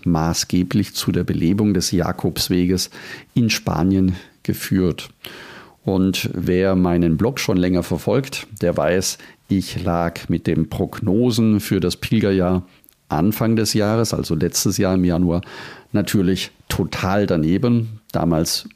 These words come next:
bin ich noch davon ausgegangen, dass es ein ruhiges Jahr werden wird.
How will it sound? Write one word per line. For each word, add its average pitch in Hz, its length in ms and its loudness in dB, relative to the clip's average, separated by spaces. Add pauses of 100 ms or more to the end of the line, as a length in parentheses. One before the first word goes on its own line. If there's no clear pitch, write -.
(160)
bin 120 140 2
ich 127 120 0
noch 107 140 0
davon 101 300 -2
ausgegangen, 85 680 0
dass 78 160 0
es 87 140 -4
ein 73 220 0
ruhiges 110 440 2
Jahr 101 240 0
werden 95 340 2
wird. 90 260 0